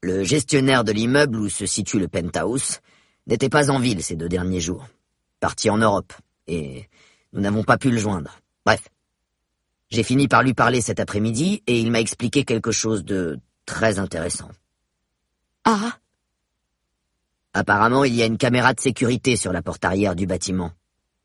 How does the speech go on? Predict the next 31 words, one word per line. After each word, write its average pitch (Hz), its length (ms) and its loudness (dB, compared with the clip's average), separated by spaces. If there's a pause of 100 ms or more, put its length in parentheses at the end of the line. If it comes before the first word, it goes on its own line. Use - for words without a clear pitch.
(960)
Je - 180 -12
crois - 260 -10
que - 140 -10
mon 107 140 -2
cœur 110 240 -8
s'est - 260 -10
arrêté 104 360 -8
pendant 98 360 -8
une 110 160 -4
bonne 98 280 -6
demi-seconde. « 92 760 -8 (960)
Excusez-moi ? » « 202 640 0 (1160)
Nous 147 140 4
l'avions 127 300 4
ratée, 95 460 -2
il - 140 -18
faut - 160 -14
croire, » - 380 -6 (260)
reprend 92 340 -4
le 92 120 -2
policier. « 90 540 -6 (1000)
Le 104 100 2
propriétaire 131 680 2
dit 113 200 -2
qu'il 98 280 -2
les 104 220 0
installe 113 500 2
hors 120 200 2
de 98 100 0
la 104 140 2
vue, 104 240 -4